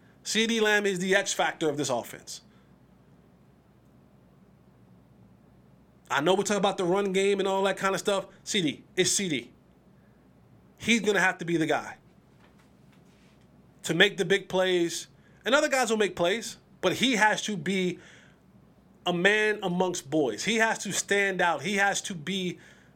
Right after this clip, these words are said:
the creme de la creme. He has to be elite. He has to be elite. And if there's anybody on this team that I, I, I'm going to,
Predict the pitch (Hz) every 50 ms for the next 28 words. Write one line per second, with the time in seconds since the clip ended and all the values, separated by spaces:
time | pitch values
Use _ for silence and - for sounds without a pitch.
0 | - - - - _ _ _ _ _ _ _ _ - - - - - - 143 160
1 | 156 156 - - 226 233 220 196 208 196 196 185 - - 180 151 131 139 175 196
2 | 185 - 196 220 220 214 214 254 294 - - - - - - - - - - -
3 | _ _ _ _ _ _ _ _ - - _ _ _ _ _ _ _ - - -
4 | - 226 202 - - 165 170 - - - 170 175 175 170 160 151 143 120 - -
5 | - - - - - - - - - - _ - - - - 175 180 180 180 233
6 | 247 208 190 - - 233 254 277 277 233 214 233 226 226 220 226 220 214 214 220
7 | - - - - 226 214 185 170 170 175 190 185 - 170 180 208 214 214 214 214
8 | 185 190 208 220 220 220 196 202 196 196 196 190 190 - 196 180 170 156 -